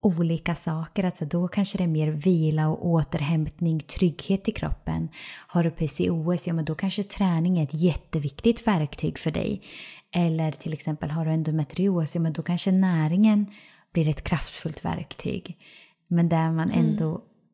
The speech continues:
Speaker 1: kan se är ju att så här, hur vi kan supporta våra kroppar på bästa sätt. Och det kommer man lära sig.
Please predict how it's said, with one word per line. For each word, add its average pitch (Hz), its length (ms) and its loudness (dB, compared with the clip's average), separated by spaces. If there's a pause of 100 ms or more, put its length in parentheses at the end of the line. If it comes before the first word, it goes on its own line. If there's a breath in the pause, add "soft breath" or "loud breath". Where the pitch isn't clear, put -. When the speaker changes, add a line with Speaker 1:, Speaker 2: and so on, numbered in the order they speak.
(100)
Speaker 1:
kan 175 200 0
se 196 300 2
är 151 80 2
ju 151 120 -2
att 151 140 -6
så - 120 -6
här, 156 220 -4 (720 soft breath)
hur 214 340 6
vi 190 120 0
kan 180 220 -2
supporta 160 560 -2
våra 170 180 0
kroppar 160 380 -4
på 151 120 -4
bästa - 460 -6
sätt. - 480 -6 (280 loud breath)
Och 175 200 -2
det 175 380 -2 (100)
kommer 190 200 0
man 170 240 2
lära 175 380 0
sig. - 440 0